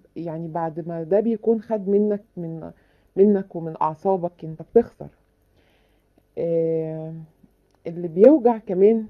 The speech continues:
ان شايفة ان في بعضكم الحب ده من طرف واحد، آه، اللي هو انت. في حب، في بعضكم عنده الحب ده من طرفك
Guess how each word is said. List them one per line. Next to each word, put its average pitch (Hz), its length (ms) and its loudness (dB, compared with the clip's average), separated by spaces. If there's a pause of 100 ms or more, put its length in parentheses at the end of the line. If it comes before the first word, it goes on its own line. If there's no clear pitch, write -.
(520)
ان 175 220 -8
شايفة 247 380 0
ان 214 160 -2
في 226 180 -4
بعضكم 208 460 2
الحب 202 360 -2
ده 185 140 0
من 202 180 0
طرف 196 340 -4
واحد، - 220 -12 (2500)
آه، 165 480 -2 (120)
اللي 175 140 -4
هو 208 140 8
انت. 196 280 6 (1700)
في 233 160 -2
حب، 247 320 10 (540)
في 220 140 -4
بعضكم 190 460 2
عنده 196 400 -4
الحب 185 320 -6
ده 185 160 -2
من 196 240 -6
طرفك 208 360 -6